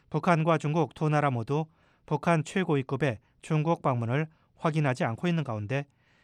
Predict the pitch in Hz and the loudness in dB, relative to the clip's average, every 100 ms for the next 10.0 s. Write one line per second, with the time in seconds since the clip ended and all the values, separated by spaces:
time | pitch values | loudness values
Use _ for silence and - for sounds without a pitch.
0 | _ - 160 156 165 151 123 156 151 151 | _ 2 2 4 2 0 0 -2 0 0
1 | 123 113 123 151 - _ _ - 160 143 | 0 -2 -2 -4 -6 _ _ 0 0 2
2 | 165 143 131 147 135 - 131 117 117 110 | 0 0 -2 0 -2 -4 -8 -6 -4 -2
3 | 151 156 _ - 143 139 - 127 123 139 | -2 -4 _ -6 -2 -2 -2 -4 -4 -4
4 | - 170 131 113 - 110 101 92 _ _ | -4 -2 -2 -6 -8 -8 -10 -16 _ _
5 | _ _ _ _ _ 156 151 175 - 185 | _ _ _ _ _ 2 2 2 2 2
6 | 160 143 131 123 131 170 160 _ - 135 | 2 2 0 0 0 0 -2 _ -4 -2
7 | 151 - 151 117 - _ _ _ - 156 | -2 -2 -2 -2 -6 _ _ _ -6 0
8 | 175 170 160 156 160 131 123 135 147 110 | 2 4 2 2 2 0 -2 -2 -2 -2
9 | - 147 156 - 151 156 123 110 123 | -4 -4 -2 -2 0 0 0 -2 -2